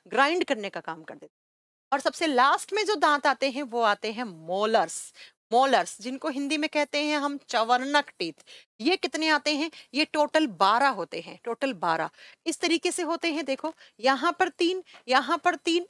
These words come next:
ऐसे ही तीन इधर होंगे, तीन इधर होंगे, तो छह ऊपर वाले जबड़े में हो गए, छह नीचे वाले जबड़े में हो गए,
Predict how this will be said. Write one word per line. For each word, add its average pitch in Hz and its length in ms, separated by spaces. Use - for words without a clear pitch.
ऐसे 269 240
ही 311 80
तीन 311 240
इधर 294 200
होंगे, 294 260
तीन 262 260
इधर 175 260
होंगे, 160 240
तो 269 60
छह - 260
ऊपर 370 280
वाले 370 200
जबड़े 349 300
में 359 120
हो 339 140
गए, 359 220
छह 339 180
नीचे 226 260
वाले 170 200
जबड़े 165 260
में 165 100
हो 165 120
गए, 160 160